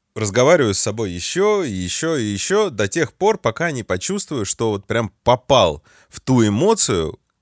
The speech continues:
откуда вот это все исходит, да. То есть я себе говорю: «Меня щас приедут грузить армяне, э, я щас чувствую, что вот-вот они ворвутся».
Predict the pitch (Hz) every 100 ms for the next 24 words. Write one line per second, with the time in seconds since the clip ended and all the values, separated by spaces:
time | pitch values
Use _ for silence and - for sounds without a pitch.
0 | - 123 - 160 143 101 87 82 90 87
1 | - 98 87 - 110 - 127 90 78 76
2 | - 101 - 185 170 117 98 76 73 80
3 | 104 127 131 - 113 117 92 87 95 92
4 | 87 87 82 80 76 69 - _ _ 80
5 | 78 78 87 92 92 - 117 - 90 85
6 | - 85 87 95 101 90 87 82 85 82
7 | 85 - 71